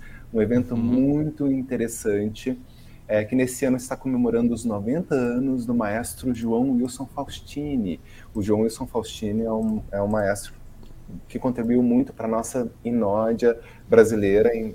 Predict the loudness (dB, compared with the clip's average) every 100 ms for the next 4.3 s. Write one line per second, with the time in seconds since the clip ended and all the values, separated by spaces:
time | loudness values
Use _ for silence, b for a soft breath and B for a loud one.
0 | -8 -6 -4 -6 -12 -20 -20 -8 -4 -2
1 | 0 0 0 0 -4 -4 0 0 0 -2
2 | -2 0 2 4 4 2 2 0 -2 -2
3 | -2 -2 -6 -2 0 0 -2 -2 -4 -2
4 | -4 -6